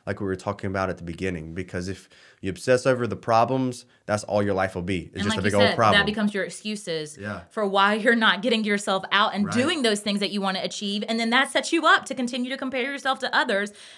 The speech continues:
Speaker 2: versus taking that time. You know, we only have so much time in a day. So are we gonna use that time to compare ourselves to others
Speaker 1: Ooh,
Speaker 2: or
Speaker 1: yeah.
Speaker 2: use that time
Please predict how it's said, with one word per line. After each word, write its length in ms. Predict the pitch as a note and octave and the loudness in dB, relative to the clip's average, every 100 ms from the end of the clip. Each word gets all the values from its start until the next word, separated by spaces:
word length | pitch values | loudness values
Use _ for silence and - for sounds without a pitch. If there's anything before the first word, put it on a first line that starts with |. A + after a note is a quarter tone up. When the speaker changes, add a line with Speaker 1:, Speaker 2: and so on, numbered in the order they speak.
| - | 2
Speaker 2:
versus 300 | A3+ A3 A#3+ | 2 2 0
taking 340 | G#3+ G#3 A#3 | 2 2 2
that 180 | G#3+ G3+ | 2 2
time. 300 | B3+ C4 D#3 | 2 2 2
You 120 | G#3+ | 2
know, 120 | G#3+ G#3 - - | 2 0 -10 2
we 80 | C#4 | 2
only 160 | G4 | 4
have 100 | D4+ | 0
so 160 | - A#3 | -2 -4
much 160 | A3 - | -2 -2
time 120 | F#3 | -2
in 40 | E3 | -2
a 60 | |
day. 180 | D#3+ D3 | -2 -4
So 140 | - | -2
are 40 | G#3 | -2
we 80 | G#3+ | 0
gonna 140 | A3 | 0
use 160 | G#3 G3+ | -2 -2
that 160 | G3 | -4
time 160 | - F3+ | -4 -6
to 100 | - | -6
compare 280 | E3 F#3 G3 | -6 0 0
ourselves 320 | G#3 A3 A3 | 0 -2 -2
to 100 | - | -2
others 260 | G#3+ G#3+ | 0 0
Speaker 1:
Ooh, 40 | - | 2
Speaker 2:
or 140 | F#3+ | 2
Speaker 1:
yeah. 200 | F3 F#3 | 2 -2
Speaker 2:
use 260 | F#3 G3 F3 | -4 -4 0
that 200 | F3+ - | 0 0
time 460 | - F3+ E3 D3+ | 0 2 2 -2